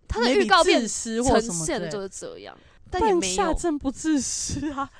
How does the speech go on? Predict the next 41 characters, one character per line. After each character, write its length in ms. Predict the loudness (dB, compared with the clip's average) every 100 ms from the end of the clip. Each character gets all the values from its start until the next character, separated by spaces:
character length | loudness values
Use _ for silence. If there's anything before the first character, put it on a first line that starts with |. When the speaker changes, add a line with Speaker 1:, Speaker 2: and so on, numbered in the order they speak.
| -4
Speaker 1:
对 120 | 2
啊， 80 | 4
我 40 |
觉 80 | 4
得 60 | 4
他 40 |
其 60 | 2
实 80 | 2
就 100 | 0
是 40 |
正 140 | -2
常 180 | -2 -4
人。 80 | -4
<laughs> 320 | -4 -4 2
Speaker 2:
对 80 | 6
啊， 720 | 6 4 0 0 -2 -4 -12 -20 -20 -18 -8 -4
里 80 |
面 160 | -2 -2
正 120 | -2
常 180 | -2 -2
人 120 | -2
很 60 | -4
少， 220 | -6 -8
好 140 | -10 -12
不 60 |
好？ 140 | -10 -2
Speaker 1:
对 100 | 2
啊， 160 | 4 4
然 100 | 2
后 80 | 0
所 100 | -4
以 40 |
我 60 | -6
就 100 | -4
觉 100 | -4
得 180 | -4 -8 -8
他 160 | -6 -4
做 160 | -2
成 100 | -4
影 160 | -6 -10
集 220 | -10